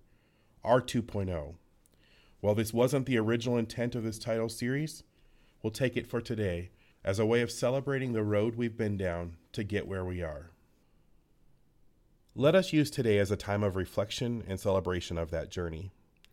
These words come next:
It hasn't always been perfect. It may have been tiring and exhausting, but it's also been amazing. We've learned a lot along the way, and this podcast will focus specifically on some of those lessons learned. To help with that reflection,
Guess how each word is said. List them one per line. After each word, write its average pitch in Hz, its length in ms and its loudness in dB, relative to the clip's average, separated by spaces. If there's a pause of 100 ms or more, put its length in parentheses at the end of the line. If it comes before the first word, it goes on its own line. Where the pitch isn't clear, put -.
(140)
It 107 100 -2
hasn't 147 320 2
always 110 320 2
been 104 160 0
perfect. - 540 -6 (260)
It 98 140 -4
may 101 140 0
have 101 120 0
been 92 140 -4
tiring 123 640 -4
and 110 160 -2
exhausting, 92 640 -2 (720)
but 95 80 0
it's 95 140 -4
also 104 320 2
been 85 240 0
amazing. 82 560 -6 (720)
We've 110 160 2
learned 156 220 4
a 143 60 8
lot 120 320 6
along 113 320 4
the 113 60 2
way, 82 380 0 (400)
and 107 120 2
this 147 140 4
podcast 123 640 0
will 101 80 0
focus 113 340 -2
specifically 117 640 -2
on 98 140 2
some 104 220 -2
of 104 60 -2
those 104 260 0
lessons 92 420 -2
learned. 78 440 -6 (1000)
To 131 80 -2
help 196 200 6
with 202 100 0
that 127 140 4
reflection, 107 720 0